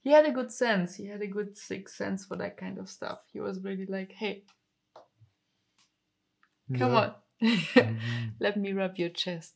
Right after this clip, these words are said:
Speaker 1: So, yeah, I really realized that it was not necessarily words. He
Speaker 2: Mm.
Speaker 1: sometimes would not even say a thing.
Speaker 2: Mm.
Speaker 1: But he just gave me this feeling of serenity.
Speaker 2: Yeah, not being alone also.
Speaker 1: Yeah.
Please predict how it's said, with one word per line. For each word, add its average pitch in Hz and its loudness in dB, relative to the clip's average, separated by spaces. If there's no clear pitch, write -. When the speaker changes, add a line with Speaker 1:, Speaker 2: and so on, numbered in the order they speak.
Speaker 1:
So, 180 0
yeah, 196 2
I 214 -2
really 233 0
realized 240 -2
that 220 -4
it 190 0
was 196 2
not 202 -2
necessarily 190 0
words. 175 -2
He - -4
Speaker 2:
Mm. - -6
Speaker 1:
sometimes 196 -4
would 190 -6
not 185 -2
even 180 -4
say 170 -4
a 165 -8
thing. - -10
Speaker 2:
Mm. 113 -6
Speaker 1:
But 170 -2
he 185 0
just 180 0
gave 175 2
me 165 -2
this 147 -10
feeling 160 -4
of 135 -8
serenity. 226 -2
Speaker 2:
Yeah, 175 4
not 131 2
being 127 0
alone 120 4
also. 113 -4
Speaker 1:
Yeah. 208 4